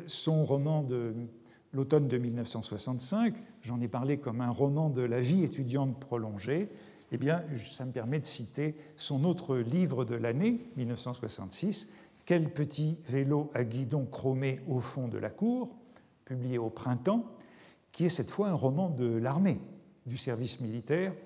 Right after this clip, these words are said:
et de l'Algérie. On fait tout pour éviter à un camarade de partir là-bas. Eh bien, je voudrais terminer le cours avec ça. J'ai encore une chose à vous dire, mais je voudrais terminer mon propos avec ça, puisqu'au fond,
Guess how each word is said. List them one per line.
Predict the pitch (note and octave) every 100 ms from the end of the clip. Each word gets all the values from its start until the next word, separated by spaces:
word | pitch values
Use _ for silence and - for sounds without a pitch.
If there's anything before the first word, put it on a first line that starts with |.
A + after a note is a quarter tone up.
| - - -
et | D3
de | C#3 C3
l'Algérie. | A#2 A#2 G#2 G#2+ G#2 D#3+ E3+ - - - - G3
On | D3+
fait | A#2+
tout | - D#3+
pour | - - C#3+ - -
éviter | D#3 B2+ - C#3+ C#3+ - -
à | E3+
un | D3
camarade | - A2 G#2 C3 D3 C#3+ - - - -
de | B2+ E3
partir | E3+ - A2 - D3+ C3+ - - - -
là-bas. | A2+ - - - - - - -
Eh | A#2+
bien, | C#3+ C3+ A2+ - - - -
je | C#3+ B2+
voudrais | A2+ B2 A2+
terminer | - F#2+ F#2
le | G2
cours | - A#2 G#2
avec | B2 D3
ça. | - A#3 G3+ - -
J'ai | -
encore | - G#2 G2+
une | G2+
chose | C#3 A2+
à |
vous | A#2+ E3
dire, | A#3 D3
mais | C#3
je | B2
voudrais | C#3+ D3+ C#3
terminer | - C3+ C3 C#3 C3+ - - - -
mon | C3 C3
propos | C3 B2 D3
avec | G2+ A2 -
ça, | F#3
puisqu'au | G#3 D#3 - -
fond, | A2 C#3+ D#3+